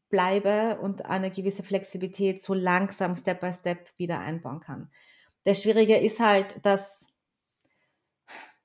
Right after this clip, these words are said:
du bist so, so super streng die ganze Zeit und super diszipliniert. Ich meine, aktuell, ich, ich, ich wieg Salz ab und ich, ich track, wie viel, wie viel Liter ich trinke am Tag.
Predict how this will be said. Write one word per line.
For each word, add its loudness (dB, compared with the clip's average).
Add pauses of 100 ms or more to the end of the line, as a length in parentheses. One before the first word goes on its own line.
(360)
du -4
bist 4
so, 4
so 6
super 0
streng 0
die 2
ganze -2
Zeit 0
und -2
super -6
diszipliniert. -4
Ich -8
meine, -2
aktuell, 0
ich, -8
ich, -10
ich -6
wieg -2
Salz 0
ab -4
und -6
ich, -8
ich -12
track, -6
wie -2
viel, -2
wie -4
viel -6
Liter -4
ich -6
trinke -10
am -10
Tag. -16